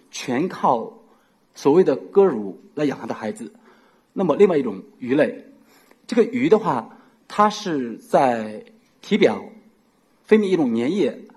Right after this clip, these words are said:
这个粘液分泌出来之后就给孩子吃，这个小宝宝也会吃得不亦乐乎。呃，但是呢，它跟哺乳动物有什么不一样？其实哺乳动物的话，它是有乳腺的，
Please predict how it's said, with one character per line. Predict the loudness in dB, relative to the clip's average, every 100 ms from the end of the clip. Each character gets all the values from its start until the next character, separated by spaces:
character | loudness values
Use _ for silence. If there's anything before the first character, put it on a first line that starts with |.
| _ _
这 | 0
个 | 2
粘 | 6
液 | 4
分 | 4
泌 | 0 -2
出 | -2
来 |
之 | -2 -2
后 | -2 -4 -8
就 | -8
给 | -6
孩 | -6
子 | -8
吃， | -12 -12 -14 _ _ _ _ _ _
这 | -4
个 | 0
小 | 0
宝 |
宝 | 0 0 -2 -4
也 | -4
会 | -4
吃 | -2
得 | -2
不 | 0
亦 | 2
乐 | 2
乎。 | 0 -6 -10 -18 _ _ _ _ _ _ -10
呃， | -8 -6 -4 -4
但 | -2
是 | -2
呢， | -2 -4 -16 _ _ _ _ _ -10
它 | -2 2
跟 | 2
哺 | 0
乳 | -2
动 | -2
物 |
有 | -2
什 | -6
么 | -6
不 |
一 | -2
样？ | -4 -6 -20 -20 _ _ _ _ _ _ _ _ _ _ _ _ _ _ -6
其 | -4
实 | -2 -4 -4 -18 -20 _
哺 | 0 2
乳 | 2
动 | 4 2 2
物 | 0
的 | -2
话， | 0 -2 -6 -20 _ _
它 | -2 -2
是 | -2 -4
有 | -4 -10 -10
乳 | -6 -6
腺 | 0 0 0
的， | -6